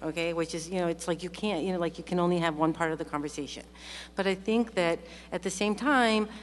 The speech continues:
so we've got this rent state regulated problem that, um, the advocates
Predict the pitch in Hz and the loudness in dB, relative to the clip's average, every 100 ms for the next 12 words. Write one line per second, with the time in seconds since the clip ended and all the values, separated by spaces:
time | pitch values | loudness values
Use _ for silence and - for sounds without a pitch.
0 | - 190 185 202 196 190 214 208 220 - | -4 -2 4 2 2 0 6 8 6 0
1 | - - - 202 190 185 180 175 180 170 | -12 -4 6 6 6 6 4 6 4 4
2 | 180 175 139 143 170 202 - 170 160 - | 2 6 6 6 4 4 2 2 2 -2
3 | - 165 151 151 170 180 180 190 185 185 | -6 -2 -2 -2 0 0 0 2 4 2
4 | 185 | 0